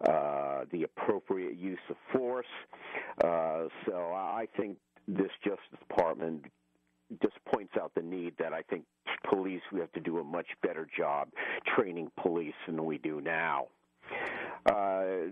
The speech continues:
the second thing that comes to mind is that, uh, I guess it was late last week, um, Hillary Clinton, uh, released a plan, uh, for dealing, uh, with mental health problems. Uh,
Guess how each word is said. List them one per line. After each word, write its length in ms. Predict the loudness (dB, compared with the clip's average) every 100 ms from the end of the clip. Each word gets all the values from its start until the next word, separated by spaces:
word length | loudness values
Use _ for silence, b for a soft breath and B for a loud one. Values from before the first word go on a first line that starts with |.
| -4
the 120 | -6 -6 -6
second 320 | -2 -2 0
thing 300 | 0 0 0
that 160 | -2 -2
comes 320 | 0 2 2 2
to 80 | 4
mind 640 | 6 6 4 4 2 -2
is 440 | -2 -2 -2 -4 -6 -4
that, 400 | 0 2 2 -2 -4 0
uh, 380 | 2 2 0 0 2
I 160 | 2 2
guess 220 | 2 0 -2
it 80 | 0
was 200 | 0 -2 0
late 260 | 2 0 0
last 420 | -2 -2 -4 -2
week, 300 | 0 0 -4 -6 B B B B B 2
um, 420 | 4 4 2 0
Hillary 500 | 0 0 2 2 0 -2
Clinton, 680 | 2 2 2 -2 -2 -4 -2
uh, 300 | 0 2 2 4
released 560 | 6 6 4 0 -2 -6 -4 2
a 220 | 4 2 -2 2
plan, 460 | 2 4 0 -2 -4 B B B B
uh, 220 | 4 4 0
for 120 | -2 0
dealing, 640 | 0 0 -2 -2 -4 -4 2
uh, 240 | 4 4
with 260 | 2 0 -2 0
mental 400 | 0 2 2 2
health 280 | 0 -2 -4 4
problems. 540 | 6 6 4 2 2 -2 -8 B B B
Uh, 240 | 6 6